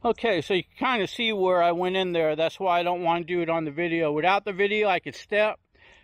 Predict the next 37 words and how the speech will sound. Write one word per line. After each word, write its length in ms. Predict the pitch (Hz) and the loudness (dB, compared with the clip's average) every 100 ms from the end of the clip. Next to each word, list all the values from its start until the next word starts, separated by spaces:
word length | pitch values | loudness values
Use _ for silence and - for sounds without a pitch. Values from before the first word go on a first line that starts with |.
| _ | _
come 240 | - 208 202 | -2 0 0
in 140 | 196 | -2
the 140 | 196 196 | 0 2
other 200 | 190 190 | 2 2
way, 380 | 196 196 196 | 2 2 0
don't 300 | 185 180 170 | -2 -4 -2
have 160 | 196 180 | -4 -4
to 80 | 190 | -2
worry 180 | 190 185 | -2 -2
about 300 | 175 185 - | -2 -4 -4
position, 580 | 170 180 190 - 185 | -8 -4 -4 -4 -8
so 500 | 165 185 175 160 156 - _ _ _ _ _ _ | -6 -2 0 0 -2 -6 _ _ _ _ _ _
I'm 120 | 143 | -4
not 200 | 165 180 | -2 -2
gonna 180 | 202 185 | -2 -2
do 220 | 170 185 | 0 0
the 100 | 175 | 0
rest 640 | 165 175 175 160 - - - - - | 0 2 2 2 -4 -18 -20 -20 -8
on 280 | 147 151 | -4 -4
video. 500 | 156 160 143 123 117 107 - _ _ _ - - _ _ | -2 -2 -2 -4 -6 -10 -20 _ _ _ -20 -20 _ _
So, 500 | - 240 233 220 196 - _ | -2 0 2 0 -4 -12 _
as 200 | 175 180 | -4 -2
we 140 | 214 240 | -2 0
walk 320 | 233 233 - | 2 2 0
around, 460 | 220 226 226 233 | -4 -2 -2 -2
you'll 140 | 202 190 | -2 -2
notice 340 | 196 202 196 | 0 -2 -4
there's 160 | 190 151 | -6 -4
a 80 | 151 | 0
lot 260 | 165 185 | 0 0
of 80 | 185 | -2
blossoms. 800 | 196 196 196 - 214 208 202 - _ _ _ _ _ 139 | 0 2 2 -2 -6 -8 -10 -16 _ _ _ _ _ -10
I 80 | |
got 240 | 147 170 - | -2 0 0
watermelons 680 | 156 190 202 202 208 202 180 | 0 0 0 -2 -2 -2 -6
coming 340 | 214 208 208 | -4 -4 -2
in. 340 | 214 208 208 | -2 -2 -4